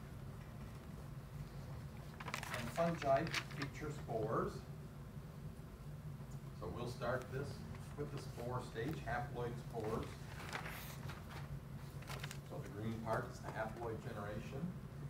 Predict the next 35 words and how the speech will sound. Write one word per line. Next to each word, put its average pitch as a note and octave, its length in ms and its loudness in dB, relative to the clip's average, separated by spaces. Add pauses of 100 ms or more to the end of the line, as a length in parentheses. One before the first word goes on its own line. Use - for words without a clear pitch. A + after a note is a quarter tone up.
(140)
If - 160 0
the - 60 -2
conditions F3 560 2
are G3+ 100 8
right, A2 320 8 (180)
we'll G#2+ 100 0
learn G#2+ 180 0
more G#2+ 140 2
about A2+ 340 4
what A2+ 160 -2
right A#2 180 6 (120)
conditions A#2 540 0
are, C#3 360 4 (460)
the - 60 0
spores C3+ 460 2
will A#2 200 0
germinate C#3+ 500 4
into C#3+ 560 2 (160)
and - 160 0
form B2+ 220 4
a C3 60 2
mycelium, B2+ 680 2 (380)
branched - 480 -4
hyphae. D#3 400 0 (1300)
If - 80 -4
the - 60 0
conditions - 500 0
stay - 320 2 (120)
good, - 260 4
then A#2 220 2 (280)
those, - 300 4 (640)
that C3+ 240 4 (340)
mycelium G#2+ 720 0
can G2+ 180 0
make - 200 2